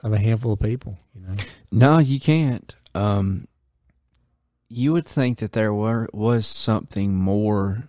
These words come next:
Speaker 2: they could do to maybe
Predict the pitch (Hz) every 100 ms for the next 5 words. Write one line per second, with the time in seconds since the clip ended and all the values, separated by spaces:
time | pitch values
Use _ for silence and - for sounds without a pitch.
0 | _ - 101 98 - 87 92 113 131 107
1 | 95 101 - _ _ _ _ _ - 101
2 | 98 107 104 98 107